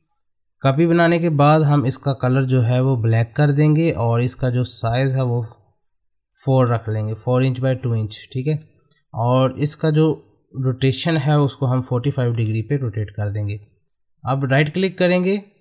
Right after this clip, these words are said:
power clip inside करेंगे, इस पे click करेंगे तो ये हमारा rectangle इसके अंदर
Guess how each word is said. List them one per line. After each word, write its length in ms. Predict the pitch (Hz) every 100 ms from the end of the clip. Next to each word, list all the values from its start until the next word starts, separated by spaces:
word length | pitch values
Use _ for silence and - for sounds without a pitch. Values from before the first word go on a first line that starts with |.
| _ _ _ _ _ _ _
power 280 | 135 135 151
clip 260 | 151 151 147
inside 520 | 135 - 127 135 143
करेंगे, 400 | 160 160 170 170
इस 320 | 165 - 127
पे 160 | - 156 160
click 300 | 117 117 -
करेंगे 420 | 135 139 139 147
तो 480 | 127 _ _ _ 117
ये 120 | 120
हमारा 380 | 120 113 110 117 113
rectangle 580 | 95 113 110 123 120 123
इसके 280 | 127 - -
अंदर 280 | 110 110